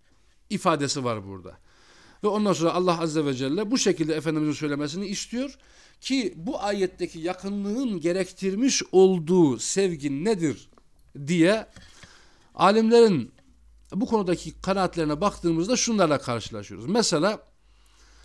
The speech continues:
özellikle yani bu ayetin Mekke'de indiğini, Resulullah Aleyhisselatü Vesselam hicretinden yaklaşık bir, bir buçuk sene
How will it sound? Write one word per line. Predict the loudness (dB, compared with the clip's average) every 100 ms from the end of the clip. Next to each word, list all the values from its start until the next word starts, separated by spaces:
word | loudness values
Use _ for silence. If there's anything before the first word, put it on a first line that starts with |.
| -20 -20 -2
özellikle | 2 4 4 2 0
yani | 0 0 0
bu | 0
ayetin | 0 0 -2 -2
Mekke'de | -2 -2 -2 0 0
indiğini, | -4 -6 -10 -10 -18 _ _ _ _ _ _ _ _ _ _ _ -14
Resulullah | -10 -6 -4
Aleyhisselatü | -4 -4 -6 -8 -8
Vesselam | -8 -8
hicretinden | -8 -8 -10 -8 -6 -4 -4 -6 -8
yaklaşık | -8 -6 -6 -6 -4
bir, | -4 -2
bir | -6
buçuk | -8 -10
sene | -6 -2 -2